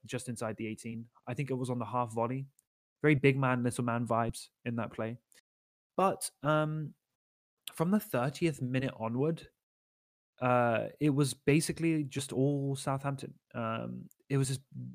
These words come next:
the, the, to go two one, it was this lovely flick from Danny Ings, who sort of, like, uh, backheeled it into a corridor,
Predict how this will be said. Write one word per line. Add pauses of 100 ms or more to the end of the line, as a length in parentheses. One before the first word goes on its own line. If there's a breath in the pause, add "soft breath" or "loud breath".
(120)
the,
the, (300)
to (160)
go
two
one,
it
was
this
lovely
flick (300)
from
Danny
Ings, (600)
who
sort
of,
like,
uh, (140)
backheeled
it
into
a
corridor,